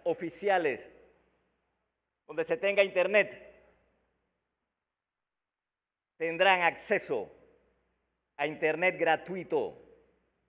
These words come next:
¿Para qué? Para acceder a la plataforma de Microsoft Teams,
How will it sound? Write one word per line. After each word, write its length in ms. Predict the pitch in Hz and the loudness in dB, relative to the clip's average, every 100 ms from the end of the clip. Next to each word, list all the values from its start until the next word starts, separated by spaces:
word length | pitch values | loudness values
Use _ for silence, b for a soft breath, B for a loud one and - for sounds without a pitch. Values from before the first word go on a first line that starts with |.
| _ _ _ _ _ _ _ _ _ _ _ _ _ - | _ _ _ _ _ _ _ _ _ _ _ _ _ -10
¿Para 260 | 123 120 | -4 -4
qué? 280 | 117 120 - - _ _ _ _ _ _ _ _ _ _ _ _ _ _ _ | -4 -8 -8 -20 _ _ _ _ _ _ _ _ _ _ _ _ _ _ _
Para 220 | - 160 | 0 4
acceder 580 | 165 - 180 185 262 240 | 4 2 2 8 10 10
a 80 | 185 | 6
la 140 | 175 | 4
plataforma 580 | 175 170 175 175 220 208 | 2 2 2 4 2 4
de 80 | 190 | 4
Microsoft 800 | 190 240 226 226 208 233 220 - | 8 8 8 6 6 6 6 4
Teams, 540 | 320 285 160 120 - | 2 2 2 -4 -14